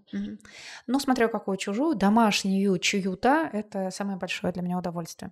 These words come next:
Собственно, длительная проблема с питанием привела к тому, что, э, в Испании здесь мы увидели, а, какую-то рекламу с питанием.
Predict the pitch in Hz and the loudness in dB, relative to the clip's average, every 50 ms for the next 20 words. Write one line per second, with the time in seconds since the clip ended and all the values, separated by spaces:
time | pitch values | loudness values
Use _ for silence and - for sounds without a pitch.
0 | - _ - - 262 262 - 233 226 214 208 185 202 240 233 - - 202 196 190 | -10 _ 2 2 2 4 2 0 0 0 0 0 0 -2 -2 0 0 0 2 2
1 | 190 185 185 180 180 - - - - 190 185 190 190 185 185 180 - - - - | 2 2 4 2 2 0 -4 -2 -2 -2 0 2 0 0 0 0 -2 -4 -6 -4
2 | - - 240 269 302 277 247 202 - - - - - - - 190 196 196 202 202 | -2 -2 0 0 2 2 2 2 0 -4 -12 -16 -16 -6 0 0 4 4 4 2
3 | 202 - 202 208 247 240 - - 214 208 190 - - - - - - - - _ | 2 2 2 2 2 2 2 2 2 2 2 0 -4 -8 -10 -12 -16 -20 -20 _
4 | _ 233 196 185 180 180 175 175 170 - - _ - - - - 196 - 196 196 | _ -2 0 2 2 2 0 0 -2 -4 -8 _ -20 -20 -16 -16 -10 -4 -4 -2
5 | - - 240 269 277 254 233 220 185 190 214 220 220 220 202 190 185 196 202 208 | 2 2 4 4 4 2 2 0 4 4 4 4 4 4 2 2 2 0 0 2
6 | 208 190 190 185 180 180 175 - - - _ _ _ _ _ _ 208 196 185 180 | 2 2 2 2 2 0 0 -2 -6 -12 _ _ _ _ _ _ -6 -4 -4 -2
7 | 180 180 180 180 175 - - - 190 - 190 190 - 202 202 196 190 185 180 180 | -2 -4 -4 -4 -6 -6 -6 -6 -4 -4 -4 -4 -2 -2 0 0 0 0 0 -2
8 | 175 - - - - - 185 - 214 240 285 294 262 233 214 202 190 180 | -2 -4 -4 -6 -6 -6 -2 2 2 4 4 4 4 4 2 2 -2 -4